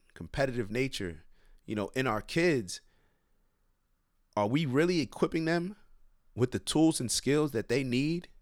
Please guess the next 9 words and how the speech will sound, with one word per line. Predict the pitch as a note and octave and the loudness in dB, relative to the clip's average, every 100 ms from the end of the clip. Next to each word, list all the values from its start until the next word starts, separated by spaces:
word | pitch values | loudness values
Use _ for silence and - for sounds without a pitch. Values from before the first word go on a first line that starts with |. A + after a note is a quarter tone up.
| - - - - _ - | -20 -20 -20 -20 _ -4
to | - | 0
be | G2 B2 | 4 4
our | C3+ A#2+ | 6 4
leaders | F2+ G#2 C3+ C#3 C3+ | 2 2 4 2 0
of | A#2+ | -2
tomorrow? | - F2+ A#2 D#3+ - _ _ _ _ _ _ _ - - _ _ _ _ _ _ _ _ _ _ _ _ _ _ _ _ - | -2 0 0 0 -6 _ _ _ _ _ _ _ -20 -20 _ _ _ _ _ _ _ _ _ _ _ _ _ _ _ _ 6
Are | C#3+ G3+ | 8 10
we? | E2+ C#2+ - _ _ - - - - - - _ - - - _ _ _ _ _ _ _ | 6 -4 -14 _ _ -20 -20 -20 -20 -20 -20 _ -20 -20 -20 _ _ _ _ _ _ _
So, | - B2+ | -2 -2